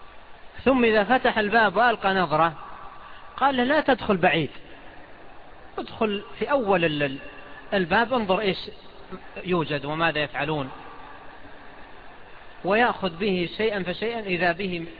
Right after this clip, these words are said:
أبعد ما يكون عن، عن صراط الله المستقيم. إذا كان الأمر بهذه الصفة،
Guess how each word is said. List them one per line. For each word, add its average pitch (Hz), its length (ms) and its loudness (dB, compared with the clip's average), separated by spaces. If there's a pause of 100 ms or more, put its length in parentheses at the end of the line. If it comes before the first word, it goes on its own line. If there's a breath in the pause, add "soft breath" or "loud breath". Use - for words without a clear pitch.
(120)
أبعد 165 340 0
ما 160 120 0
يكون 147 380 -2
عن، 156 240 -2 (1080)
عن 165 260 0
صراط 160 320 2
الله 156 360 0 (500)
المستقيم. 151 600 -2 (1300)
إذا 180 200 4
كان 240 240 4
الأمر 226 320 4
بهذه 180 360 4
الصفة، 139 380 0